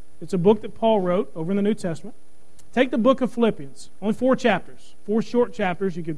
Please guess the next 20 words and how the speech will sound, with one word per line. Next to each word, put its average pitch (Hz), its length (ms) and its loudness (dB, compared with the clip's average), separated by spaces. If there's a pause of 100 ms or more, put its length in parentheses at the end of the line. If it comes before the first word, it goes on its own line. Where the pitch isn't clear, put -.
you 175 120 -6
could 160 220 -4
probably 214 240 2
read 202 220 6
it 190 80 4
all 190 160 4
in 180 80 0
one 185 160 0
setting 185 340 0
and, 156 140 -4 (340)
and 170 100 -2
not, 180 400 2
not 185 240 -4
miss 196 240 0
a 180 60 -4
whole 190 100 0
lot 185 160 2
of 180 60 2
your 170 80 0
day. 156 180 -2